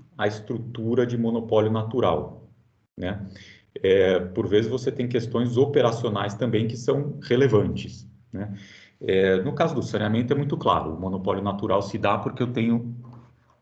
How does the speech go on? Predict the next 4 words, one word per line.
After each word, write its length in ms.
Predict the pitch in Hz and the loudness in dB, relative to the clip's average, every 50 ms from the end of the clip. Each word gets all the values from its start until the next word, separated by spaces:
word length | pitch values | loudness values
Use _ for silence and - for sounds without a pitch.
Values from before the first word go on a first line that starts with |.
| _ _ _ _ _ | _ _ _ _ _
investimentos 880 | - 104 101 104 113 110 - - 104 101 104 117 131 143 - - 147 120 | -8 -6 -2 -2 -2 -2 -2 -4 -4 -2 0 2 2 2 0 -2 -4 -2
muito 340 | 120 113 113 120 113 123 123 | -2 0 0 0 0 0 0
relevantes, 920 | 107 117 113 113 107 - 101 101 101 104 104 - - 120 - - - - - - - _ _ _ _ _ _ _ _ _ - - | 2 4 4 4 4 4 2 0 2 0 0 -2 -4 -8 -10 -12 -14 -16 -18 -20 -20 _ _ _ _ _ _ _ _ _ -10 -4
é, 840 | - 95 95 95 95 92 92 95 98 95 90 92 92 90 92 95 95 | -2 0 2 4 4 4 4 4 4 4 2 2 2 2 0 0 -2